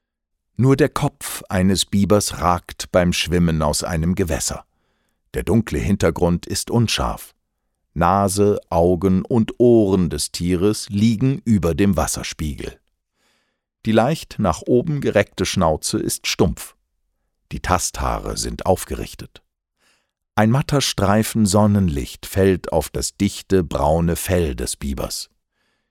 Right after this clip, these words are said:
Die Tiere erreichen eine Gesamtlänge von neunzig bis hundertzwanzig Zentimeter. Biberschnitt. Bildunterschrift:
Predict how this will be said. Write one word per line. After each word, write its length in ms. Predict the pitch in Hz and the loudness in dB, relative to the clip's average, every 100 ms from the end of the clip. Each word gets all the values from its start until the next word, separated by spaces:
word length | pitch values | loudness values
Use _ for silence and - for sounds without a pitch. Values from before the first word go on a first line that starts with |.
| _ _ - | _ _ -4
Die 140 | 117 | -2
Tiere 500 | - 131 117 127 - | 2 4 4 2 0
erreichen 500 | - 135 123 110 120 | -2 0 2 0 0
eine 180 | 104 98 | 2 2
Gesamtlänge 760 | 76 92 117 - 104 98 101 | 2 2 2 2 2 4 2
von 260 | - 78 69 | 2 -2 2
neunzig 680 | 85 98 101 - 101 - - | 2 2 0 -4 -4 -6 -6
bis 200 | 139 - | -4 0
hundertzwanzig 840 | 90 78 - - 67 69 - - | 0 0 -2 -2 -4 -4 -6 -4
Zentimeter. 680 | 95 80 65 57 50 - - _ _ _ _ _ _ _ _ _ _ _ _ _ _ _ _ _ _ _ _ | -4 -2 -2 -4 -6 -10 -14 _ _ _ _ _ _ _ _ _ _ _ _ _ _ _ _ _ _ _ _
Biberschnitt. 800 | - 156 82 62 - 76 - - _ _ _ _ _ _ _ _ _ | 0 0 2 0 -2 -4 -8 -16 _ _ _ _ _ _ _ _ _
Bildunterschrift: 920 | 131 135 78 80 55 - 55 - - | 2 2 0 -6 -6 -8 -8 -14 -18